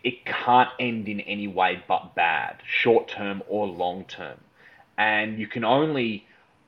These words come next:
man up for so long. Like, it, eventually the,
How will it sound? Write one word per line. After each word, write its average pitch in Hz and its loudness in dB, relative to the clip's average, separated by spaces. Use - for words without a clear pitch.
man 104 4
up 120 4
for 117 8
so 104 6
long. 87 -2
Like, 92 0
it, 110 0
eventually 110 2
the, 101 -6